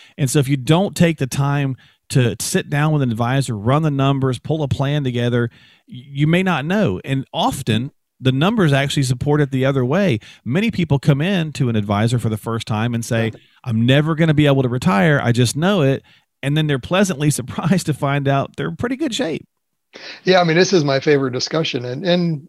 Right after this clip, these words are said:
Speaker 2: I, it happens, like you, you know, say more often than not, where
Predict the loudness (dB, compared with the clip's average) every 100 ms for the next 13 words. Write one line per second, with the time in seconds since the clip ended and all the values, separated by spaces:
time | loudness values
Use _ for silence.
0 | -6 -2 0 2 2 2 2 4 2 2
1 | -2 -2 -4 -6 -6 -6 -4 -2 0 0
2 | 0 0 -4 -4 -4 -4 -2 -2 -2 0
3 | 2 0